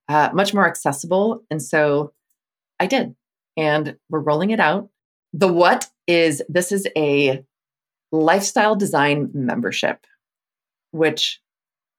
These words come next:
even just saying those words, like, gets me so excited because you guys know I'm all about lifestyle design. I'm like, "How can we design your life so that it is so authentic, so aligned,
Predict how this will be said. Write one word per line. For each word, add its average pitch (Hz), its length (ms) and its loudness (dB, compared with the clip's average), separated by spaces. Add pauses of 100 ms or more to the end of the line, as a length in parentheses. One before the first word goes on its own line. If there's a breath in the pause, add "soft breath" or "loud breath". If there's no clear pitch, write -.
even 214 200 0
just 240 200 -2
saying 156 180 0
those 139 180 -4
words, 117 280 0
like, 117 180 -2
gets 117 200 -4
me 143 100 -4
so 131 260 -2
excited 117 440 -2
because 127 340 -6
you 127 80 -10
guys 131 200 -4
know 135 60 -2
I'm 120 200 -2
all 131 120 0
about 143 200 0
lifestyle 127 380 -2
design. 120 300 -2
I'm 120 60 -2
like, 117 140 -4
"How 147 240 2
can 202 220 -2
we 175 160 -4
design 147 360 0
your 185 140 0
life 135 320 0
so - 160 -4
that 127 160 0
it 120 80 -2
is 135 160 -8
so 247 680 0 (120)
authentic, 139 680 -2
so - 280 0
aligned, 139 680 2